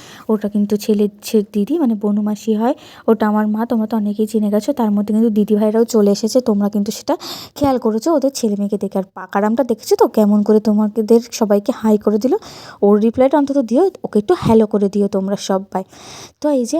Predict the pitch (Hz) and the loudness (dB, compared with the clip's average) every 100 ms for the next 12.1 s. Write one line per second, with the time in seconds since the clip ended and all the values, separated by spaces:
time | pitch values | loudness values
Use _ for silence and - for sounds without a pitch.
0 | 330 220 220 214 214 214 220 208 226 220 | -4 -4 -2 0 0 0 0 0 2 2
1 | 202 233 226 247 220 202 214 226 208 214 | 2 2 4 4 2 2 2 2 0 0
2 | 208 202 - 226 214 196 220 214 214 330 | -2 -2 0 2 2 0 0 0 2 2
3 | - 208 - 196 202 220 226 233 208 196 | 2 -2 -4 -4 0 0 0 -2 -2 -4
4 | - 233 - - - - _ _ _ _ | 0 0 0 -6 -20 -20 _ _ _ _
5 | _ - 208 - 226 214 254 262 _ _ | _ -8 -4 0 2 2 0 -4 _ _
6 | _ _ _ - - 233 226 226 214 220 | _ _ _ -20 -8 -2 0 2 2 2
7 | 226 220 214 214 214 247 302 330 - 220 | 0 0 -2 -2 -2 -2 -2 -4 -2 -2
8 | 190 262 339 226 190 196 - 233 220 262 | 0 0 2 0 -2 -4 -6 -4 0 2
9 | 403 - - 202 214 202 208 208 240 370 | 2 0 -4 0 2 4 4 2 0 -2
10 | 349 - 220 190 180 202 185 285 - - | -4 -6 -4 -4 -6 -4 0 0 -2 -14
11 | - - 208 - 208 226 220 208 214 202 | -8 -4 -2 -2 0 0 0 0 -2 -2